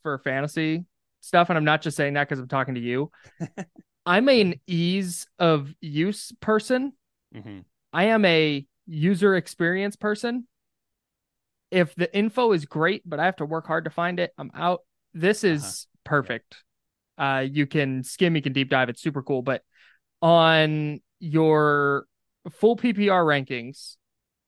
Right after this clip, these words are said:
Speaker 1: Christian McCaffrey is ranked second behind Justin Jefferson. If Christian McCaffrey was still playing for the Panthers, would he be number one?
Speaker 2: Oh, yeah. Yeah,
Speaker 1: Or do you
Speaker 2: yeah.
Speaker 1: dock him because he's
Speaker 2: <laughs>
Speaker 1: playing for the forty-niners?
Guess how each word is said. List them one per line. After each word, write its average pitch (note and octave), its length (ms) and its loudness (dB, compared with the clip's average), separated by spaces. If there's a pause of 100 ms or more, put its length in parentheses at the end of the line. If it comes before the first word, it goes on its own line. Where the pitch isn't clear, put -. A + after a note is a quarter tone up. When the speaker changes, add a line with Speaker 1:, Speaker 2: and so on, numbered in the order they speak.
(140)
Speaker 1:
Christian G3+ 340 0
McCaffrey E3+ 480 2
is C3+ 100 0
ranked C3+ 260 -2
second - 640 -6 (720)
behind C#3 440 0
Justin C3 340 -2
Jefferson. A2 520 -14 (680)
If F#3 180 2
Christian D4 460 0
McCaffrey G3+ 640 0
was C3+ 160 -6
still F3+ 240 2
playing F3 340 -2
for E3 120 -2
the D3+ 80 -4
Panthers, - 720 -12 (840)
would C#3+ 120 -4
he D3 100 -2
be C#3 100 -2
number A#2+ 260 -4
one? - 240 -12 (1400)
Speaker 2:
Oh, E3+ 100 -6
yeah. A2+ 200 -8 (280)
Yeah, - 120 -4
Speaker 1:
Or D#3+ 40 6
do F3 60 8
you F3+ 120 8
Speaker 2:
yeah. D3 80 2
Speaker 1:
dock D#3+ 320 6
him D3 140 2
because C#3 300 0
he's C3 160 -2
Speaker 2:
<laughs> - 0 -
Speaker 1:
playing B2+ 280 -2
for C#3 100 -10
the A#2+ 80 -8
forty-niners? - 640 -10